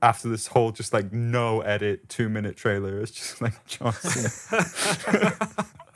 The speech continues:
So I think I, I, I remember sending it to a few people. It's like, "Wow, this movie looks great," and people watching the trailer, 'cause it was, it looks a pretty good trailer, watching the whole trailer, and then at the end just being like, "Oh, fuck."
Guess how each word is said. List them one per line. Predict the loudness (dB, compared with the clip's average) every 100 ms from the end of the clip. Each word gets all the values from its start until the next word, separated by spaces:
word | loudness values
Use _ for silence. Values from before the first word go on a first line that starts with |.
| -20 _ _ -16 -6 -6 -6 -14 -14 -14 -8
So | 2
I | 4
think | 4 0
I, | -2 0
I, | 0
I | 2 2
remember | 2 -2 -4
sending | -4 -4 -4
it | -6
to | -8
a |
few | -8
people. | -6 -6
It's | -4
like, | 2
"Wow, | 6 6
this | 4 -2
movie | -4 -2
looks | -2 -4
great," | -2 0 0 -4
and | -6
people | -4 -2
watching | 0 0 -2
the | -8
trailer, | -2 -2 -2
'cause | -6 -10
it | -12 -14
was, | -14 -12
it | -14 -14
looks | -16 -16
a |
pretty | _ -14
good | -12 -8
trailer, | -4 -4 -4 -10 -20 _ _ _ _
watching | -4 -4 -8
the |
whole | 4 4
trailer, | 4 -2 -2 -4 -4
and | -4
then | -4
at | -4
the | -4
end | -6
just | -10 -14
being | -20
like, | -20
"Oh, | -20
fuck." | -20 -16 -2 -2